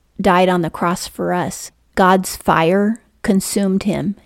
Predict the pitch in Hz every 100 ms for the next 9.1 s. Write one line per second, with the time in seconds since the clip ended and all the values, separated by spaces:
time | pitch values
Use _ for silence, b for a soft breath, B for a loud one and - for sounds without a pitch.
0 | _ 196 190 175 - 196 185 175 170 165
1 | - - - - - _ _ - 240 233
2 | 220 - 208 202 180 180 180 165 156 -
3 | 170 175 165 143 135 147 - _ - 175
4 | 143 - 139 - - - 175 - 190 185
5 | 175 - 185 185 175 175 175 170 - 185
6 | 160 147 - - 190 202 208 240 220 196
7 | 185 - 233 220 214 196 - 190 190 185
8 | 196 190 190 190 175 160 165 - 180 -
9 | 202